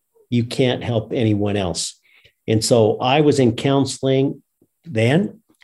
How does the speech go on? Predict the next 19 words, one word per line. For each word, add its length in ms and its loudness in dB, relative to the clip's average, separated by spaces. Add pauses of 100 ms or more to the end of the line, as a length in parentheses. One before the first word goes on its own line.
(320)
I'm 160 0
in 140 0
counseling 520 -2
now. 380 -4 (240)
Uh, 80 0
I 200 0
asked 300 2
if 120 -2
we 80 0
could 180 -2
wait 240 4
a 60 -6
couple 260 -4
of 60 -2
weeks 300 -2
to 60 -14
go 240 0
back, 560 -2 (120)
and 420 -6